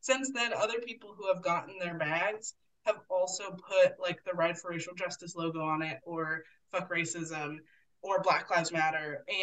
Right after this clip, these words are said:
And it's <laughs> just, like, such an honor that this company now is supporting this, this movement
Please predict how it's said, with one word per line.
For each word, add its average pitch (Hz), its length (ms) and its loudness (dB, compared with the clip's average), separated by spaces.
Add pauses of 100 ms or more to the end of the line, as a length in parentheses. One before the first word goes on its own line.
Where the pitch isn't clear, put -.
(160)
And 180 120 4 (200)
it's 240 240 2
<laughs> - 20 -4
just, - 500 4
like, 285 240 4
such 277 420 0
an 302 100 0
honor 208 320 2 (240)
that 180 240 6 (520)
this 254 160 0
company 277 440 2
now 202 300 4
is 220 160 -2
supporting 226 640 -2
this, - 340 -10 (140)
this 214 240 -6
movement 262 440 -2